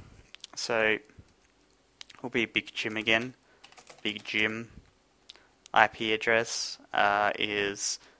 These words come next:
going to be ten dot oh dot oh dot forty-three. Then the port is eight oh eight oh. Then we can go ahead and just make sure that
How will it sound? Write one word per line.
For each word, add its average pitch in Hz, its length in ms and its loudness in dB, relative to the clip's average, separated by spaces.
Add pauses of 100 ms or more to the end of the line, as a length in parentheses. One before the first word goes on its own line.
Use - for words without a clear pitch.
(160)
going 107 180 0
to - 100 -12
be 104 200 -6
ten 117 540 -2
dot - 200 -2
oh 107 180 4
dot 104 300 -6
oh 107 300 -2 (520)
dot - 180 -4 (100)
forty-three. 131 1120 -2 (560)
Then 107 160 -2
the 101 80 -8
port 107 500 -4
is - 260 -10
eight 107 200 2
oh 101 160 -2
eight 110 220 0
oh. 135 280 0 (1000)
Then 101 260 2
we 101 80 -10
can 104 240 -14
go 98 200 -2
ahead 104 480 -2 (520)
and 104 240 -6
just - 160 -8
make 147 220 -6
sure 117 400 -6 (180)
that - 180 -6